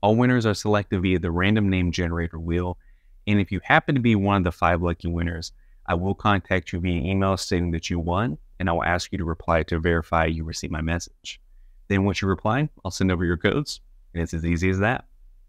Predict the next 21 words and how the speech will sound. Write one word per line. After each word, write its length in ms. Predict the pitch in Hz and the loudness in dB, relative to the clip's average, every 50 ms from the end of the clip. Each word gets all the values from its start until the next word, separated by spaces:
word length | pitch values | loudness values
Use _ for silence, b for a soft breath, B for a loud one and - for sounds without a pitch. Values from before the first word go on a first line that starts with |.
| - - - - - - - - _ _ _ | -20 -20 -20 -20 -20 -20 -20 -20 _ _ _
So 80 | 117 113 | 2 4
I 20 | |
hope 200 | 107 143 156 - | 4 4 0 0
to 60 | - | 0
have 120 | 143 143 131 | 0 0 0
you 80 | 123 | 0
participate 500 | 104 - 107 - - 110 - - - 110 | 0 -2 -2 0 0 0 0 2 0 2
in 60 | 90 92 | 2 2
my 100 | 90 90 | 2 2
giveaway, 520 | 87 95 92 85 92 90 90 90 87 - | 2 2 2 2 2 2 2 2 2 0
as 160 | - 87 85 | -2 -2 -2
it's 120 | 85 87 85 | -2 -4 -2
been 180 | 85 87 - | -4 -4 -2
a 100 | - 85 | -2 -4
blast 680 | 80 85 80 - 85 82 87 87 85 82 - - - - | -4 -4 -4 -2 -2 0 2 0 0 -2 -4 -8 -12 -14
to 60 | - | -6
give 180 | - 85 80 80 | -4 -4 -2 0
back 240 | 82 80 82 85 - | 0 0 -2 -2 -4
to 100 | - 85 | -4 -2
you 120 | 82 80 | -2 -2
all, 220 | 80 80 80 80 | -4 -6 -8 -10